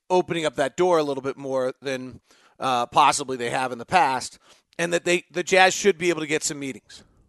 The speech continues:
Now, getting meetings and getting the, being the one are two totally different things, and truthfully, I've always had great doubts we can be the one, but we'll see. Being the one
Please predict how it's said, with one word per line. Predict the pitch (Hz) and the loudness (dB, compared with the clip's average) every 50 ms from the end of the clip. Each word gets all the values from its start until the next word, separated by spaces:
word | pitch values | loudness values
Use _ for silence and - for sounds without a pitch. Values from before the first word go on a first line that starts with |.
| _ _ _ _ _ _ _ _ _ _ _ _ - | _ _ _ _ _ _ _ _ _ _ _ _ -2
Now, | 156 160 160 | -2 -2 2
getting | - - 214 240 247 220 214 | 6 6 6 6 6 4 -2
meetings | 214 214 208 202 202 196 165 | -4 -4 -4 -4 -6 -4 -4
and | 165 170 156 | -6 -4 0
getting | 175 175 175 175 165 | 0 0 0 0 -2
the, | 156 156 147 | -2 -4 -4
being | - - 160 165 160 | -4 -6 -6 -6 -2
the | 156 151 | -2 -2
one | 147 156 190 185 156 127 117 117 117 _ _ _ _ _ _ _ _ _ _ _ _ _ _ _ _ _ _ _ _ _ _ _ _ _ _ _ _ _ _ _ _ _ _ _ _ _ - | 2 4 4 4 4 2 0 -8 -14 _ _ _ _ _ _ _ _ _ _ _ _ _ _ _ _ _ _ _ _ _ _ _ _ _ _ _ _ _ _ _ _ _ _ _ _ _ 0
are | - 185 180 | 2 2 2
two | - - 208 - | 2 -2 -4 2
totally | - 202 202 202 202 185 | 6 6 8 8 6 4
different | 170 175 - 170 156 - | 2 0 -2 -4 0 2
things, | 220 226 214 208 208 185 - - - _ _ _ _ _ _ _ _ _ _ _ _ _ _ _ _ | 2 2 2 0 -6 -10 -12 -12 -14 _ _ _ _ _ _ _ _ _ _ _ _ _ _ _ _
and | - 165 170 | -8 -8 -6
truthfully, | - - 214 214 170 - 180 180 185 180 | -4 -4 -4 -4 -4 -4 -2 0 4 6
I've | 165 170 170 139 - _ _ _ _ _ _ - | 6 4 4 2 -4 _ _ _ _ _ _ 4
always | 180 185 180 180 185 180 | 6 6 6 6 4 2
had | - 175 156 127 | 2 0 0 0
great | - 160 156 160 - - | -2 -2 -2 -2 -2 0
doubts | 180 180 180 175 - - | 2 2 2 2 0 -4
we | 160 160 | -10 -10
can | - 160 147 | -10 -8 -6
be | 151 160 | -4 -4
the | 139 139 | -4 -2
one, | 139 160 147 127 101 90 85 _ | 0 0 0 0 -2 -6 _ _
but | - 135 - | -6 -4 -2
we'll | 147 147 147 | -2 -4 -4
see. | - - 131 92 - _ _ _ _ _ _ _ _ _ _ _ _ _ _ _ _ - - _ _ _ - _ - | -4 -4 -6 -8 -8 _ _ _ _ _ _ _ _ _ _ _ _ _ _ _ _ -20 -20 _ _ _ -20 _ -4
Being | 214 233 262 254 240 | -2 -2 0 2 2
the | 220 | 2
one | 190 180 180 170 147 131 120 101 | 4 4 4 2 2 -2 -6 -14